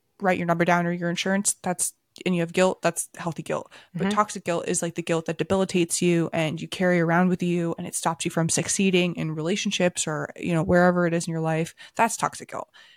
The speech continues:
Speaker 1: And
Speaker 2: Mm-hmm.
Speaker 1: so basically teaches you how to drop the toxic guilt, remain with healthy guilt, and, like,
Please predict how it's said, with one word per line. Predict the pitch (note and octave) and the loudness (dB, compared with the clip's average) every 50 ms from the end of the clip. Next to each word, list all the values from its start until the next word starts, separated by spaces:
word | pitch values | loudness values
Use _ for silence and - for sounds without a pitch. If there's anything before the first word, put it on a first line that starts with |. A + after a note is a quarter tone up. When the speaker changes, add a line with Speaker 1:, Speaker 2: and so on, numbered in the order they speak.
| _ _ - | _ _ -6
Speaker 1:
And | E3+ D#3+ | -4 -2
Speaker 2:
Mm-hmm. | E3 | 0
Speaker 1:
so | E3 E3 E3 D#3+ E3 _ | 0 0 0 -2 -4 _
basically | - F3 F3 - F3 - - F3+ | -2 -2 -2 -2 -4 -4 -4 -6
teaches | - - E3+ - - D#3 - | -4 -4 -6 -6 -6 -6 -6
you | D#3 | -4
how | D#3+ E3 E3 D#3+ | -2 0 0 0
to | D#3+ D#3+ E3 E3 - _ _ _ - _ | 0 -2 -4 -4 -8 _ _ _ -20 _
drop | - F#3+ F3+ G3 - | -4 -4 -4 -2 -4
the | G3+ | -6
toxic | - - E3+ - - - F3 - | -2 -2 -4 -4 -4 -10 -12 -6
guilt, | - E3 D#3 D#3+ - - - - _ _ _ _ _ _ _ _ | -4 -2 -2 -2 -2 -4 -8 -18 _ _ _ _ _ _ _ _
remain | - F#3 F3+ F#3 F#3+ G3 G3 F#3+ G#3+ - _ _ _ _ | -6 -2 0 2 4 4 4 2 2 -2 _ _ _ _
with | F#3 F3+ - - _ _ _ _ _ - | -4 -4 -4 -6 _ _ _ _ _ -4
healthy | - - G3 F3 F#3+ E3 | 0 0 2 2 0 -2
guilt, | - D#3 D3+ D#3 D#3+ - - - | 0 0 0 0 0 -2 -2 -4
and, | F3+ E3+ E3 | -2 -2 -2
like, | D#3 D3+ E3 - - - | -2 -4 -6 -6 -10 -18